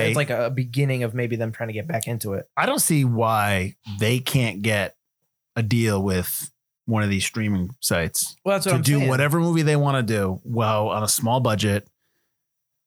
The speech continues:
Speaker 2: and just put it out there.
Speaker 1: This
Speaker 2: Like,
Speaker 1: movie costs nine million, twenty million,
Speaker 2: twenty million dollars.
Speaker 1: maybe? Probably 'cause all the sets and stuff for the concerts, it's probably pretty
Speaker 2: Uh,
Speaker 1: expensive.
Speaker 2: it's, I mean,
Speaker 1: And a lot of guest
Speaker 2: you don't
Speaker 1: stars.
Speaker 2: have huge, I mean, you think they paid all those cameos?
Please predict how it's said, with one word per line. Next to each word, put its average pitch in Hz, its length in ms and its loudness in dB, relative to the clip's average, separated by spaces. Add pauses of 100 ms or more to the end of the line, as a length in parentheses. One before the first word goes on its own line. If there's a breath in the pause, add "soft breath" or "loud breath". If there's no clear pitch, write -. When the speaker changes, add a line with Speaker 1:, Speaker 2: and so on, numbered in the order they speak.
(140)
Speaker 2:
and 120 120 4
just 117 220 0 (300)
put 131 100 0
it 127 80 0
out 151 200 -2
there. - 260 -8 (180)
Speaker 1:
This - 120 0
Speaker 2:
Like, 123 40 -2
Speaker 1:
movie 175 220 0
costs 165 320 0
nine 170 200 2
million, 175 220 -2
twenty 165 440 -2
million, 170 200 0
Speaker 2:
twenty 170 160 2
million 156 220 4
dollars. 80 380 -2
Speaker 1:
maybe? - 140 -18
Probably 165 180 0
'cause 147 120 2
all 143 140 2
the 135 80 0
sets 135 260 -2
and 143 80 2
stuff 147 300 -2
for 123 80 -4
the 113 100 -2
concerts, 120 520 -6
it's - 80 -20
probably 147 260 0
pretty - 80 -12 (240)
Speaker 2:
Uh, 214 400 2 (160)
Speaker 1:
expensive. 208 120 0
Speaker 2:
it's, 208 160 -4 (220)
I 190 120 -2
mean, 208 140 0
Speaker 1:
And 175 100 2
a - 20 2
lot 123 140 0
of 101 40 -6
guest 123 140 0
Speaker 2:
you 226 60 0
don't 220 100 0
Speaker 1:
stars. - 140 -2
Speaker 2:
have 196 260 2
huge, 190 460 2
I - 20 2
mean, 185 260 0
you 180 140 0
think 196 160 -2
they 196 100 0
paid 190 280 0
all 175 140 2
those 180 200 0
cameos? 190 800 -2